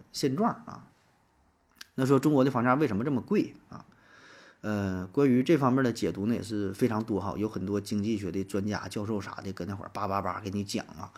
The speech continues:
有的说是土地，呃，供需关系失衡啊，说这是根本的问题啊。因为什么呢？上世纪八十年代到现在哈，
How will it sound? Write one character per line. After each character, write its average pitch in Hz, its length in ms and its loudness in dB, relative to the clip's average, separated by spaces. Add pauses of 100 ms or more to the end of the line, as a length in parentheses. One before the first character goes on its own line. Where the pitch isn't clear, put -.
(360)
有 107 140 2
的 123 120 6
说 117 180 2
是 117 140 -2
土 92 180 -4
地， 110 420 2 (360)
呃， 104 180 -2
供 135 180 0
需 127 140 2
关 135 240 6
系 123 140 2
失 139 180 2
衡 104 200 2
啊， 95 140 -8
说 101 140 -4
这 120 140 2
是 110 100 -2
根 - 140 2
本 139 120 0
的 104 120 -2
问 165 120 8
题 101 280 0 (120)
啊。 87 160 -6
因 139 120 4
为 165 80 6
什 135 80 4
么 135 80 6
呢？ 143 120 2 (200)
上 156 320 4
世 123 240 -4
纪 120 180 0
八 143 340 6
十 135 140 2
年 95 220 2
代 104 160 0
到 135 240 6
现 123 200 0
在 127 220 2
哈， 101 220 -4